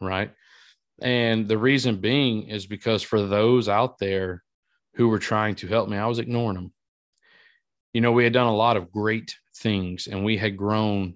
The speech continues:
exponentially over those first few years. Uh, we had gotten to a place where a good piece of my heart said,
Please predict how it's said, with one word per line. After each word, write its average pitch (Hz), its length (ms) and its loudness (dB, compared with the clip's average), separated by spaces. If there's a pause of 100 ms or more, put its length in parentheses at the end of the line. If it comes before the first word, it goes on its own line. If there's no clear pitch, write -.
(120)
exponentially 110 920 -2 (420)
over 104 180 0
those 101 180 -2
first 104 280 -4
few 98 160 -6
years. 90 420 -10 (640)
Uh, 98 140 0
we 113 140 2
had 104 120 0
gotten 113 260 0
to 110 160 2
a 98 60 0
place 110 500 -2
where 104 500 0 (1120)
a 120 120 4
good 135 320 4
piece 139 260 2
of 113 60 0
my 117 220 2
heart 113 300 4
said, 110 380 -2